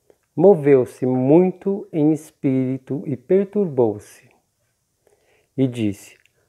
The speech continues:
"Onde o pusestes?" Disseram-lhe: "Senhor, vem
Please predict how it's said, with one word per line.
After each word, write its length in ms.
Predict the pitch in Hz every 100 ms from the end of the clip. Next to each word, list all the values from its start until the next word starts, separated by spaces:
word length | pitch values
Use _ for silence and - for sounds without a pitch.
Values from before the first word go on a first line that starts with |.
| _ -
"Onde 300 | 214 240 196
o 40 |
pusestes?" 840 | - 143 120 147 180 - - 110 101 _ _ _
Disseram-lhe: 840 | 131 127 - 127 117 110 107 104 - _ _ _ _ _
"Senhor, 640 | - - 175 160 117 101 - _ _ _
vem 480 | 120 120 120 139